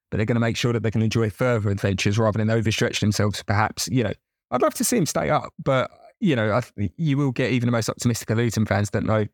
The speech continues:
it will be difficult. And so perhaps they may be safeguarding their own future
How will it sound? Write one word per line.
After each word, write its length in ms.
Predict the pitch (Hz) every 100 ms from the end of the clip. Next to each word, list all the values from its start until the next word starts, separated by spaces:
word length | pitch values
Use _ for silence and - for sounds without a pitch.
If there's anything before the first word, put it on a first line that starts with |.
| _ _ -
it 160 | 131
will 140 | 147 120
be 120 | 117
difficult. 520 | 147 117 110 98 - - _ _
And 120 | -
so 160 | 110 127
perhaps 340 | 104 120 131
they 100 | -
may 240 | 113 120 117
be 240 | 113 113 -
safeguarding 640 | - 127 120 127 113 104
their 180 | 107 107
own 120 | 104
future 440 | - 135 127 -